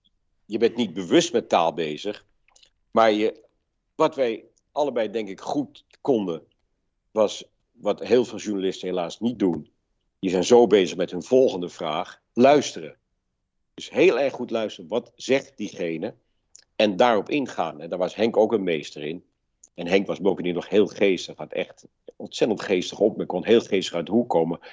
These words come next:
Was quasi heel stil, een beetje filosoferend, met een pijp rokend zat hij dan te luisteren. En plotseling, pats, kwam er een opmerking die een gesprek een totaal nieuwe wending kon geven.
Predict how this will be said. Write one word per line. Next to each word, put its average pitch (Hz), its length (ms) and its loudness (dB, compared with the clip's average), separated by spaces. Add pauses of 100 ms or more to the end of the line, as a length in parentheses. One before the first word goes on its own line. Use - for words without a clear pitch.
(380)
Was - 440 -4 (260)
quasi 117 500 4
heel 92 200 -4
stil, 95 640 -4
een 78 100 -12
beetje 78 380 -12 (800)
filosoferend, 87 840 0
met 82 140 0
een 80 160 -6 (220)
pijp 95 280 6
rokend 87 480 0
zat 90 160 -2
hij 87 80 -8
dan 82 140 -6
te - 120 -12
luisteren. 90 420 -2
En - 120 -16
plotseling, 117 440 0
pats, - 260 -2
kwam 98 240 -6
er 92 60 -2
een 92 60 -4
opmerking 85 640 -8 (880)
die 101 200 -4
een 98 80 -4
gesprek - 360 0
een 104 80 -2
totaal 120 360 0
nieuwe 95 240 -2
wending 98 320 -2
kon 73 160 -14
geven. - 380 -16